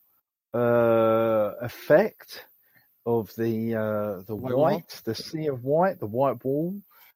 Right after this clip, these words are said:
Speaker 1: um, behind that goal was incredible.
Speaker 2: It was.
Speaker 1: I've seen a couple of shots of it from,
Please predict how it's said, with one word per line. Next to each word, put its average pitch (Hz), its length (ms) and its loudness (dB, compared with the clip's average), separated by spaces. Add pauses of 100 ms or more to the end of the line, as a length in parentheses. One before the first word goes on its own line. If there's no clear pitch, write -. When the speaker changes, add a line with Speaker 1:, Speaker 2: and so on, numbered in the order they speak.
Speaker 1:
um, 117 300 -2
behind 127 460 0
that 110 200 -6
goal 151 300 0
was 143 200 -6
incredible. 107 840 -6 (160)
Speaker 2:
It 127 120 -4
was. 110 160 -2
Speaker 1:
I've 160 80 0
seen 170 100 -2
a 120 100 -6
couple - 240 -2
of - 80 -16 (100)
shots - 340 -6
of 107 100 -8
it 107 260 -14
from, 107 240 -6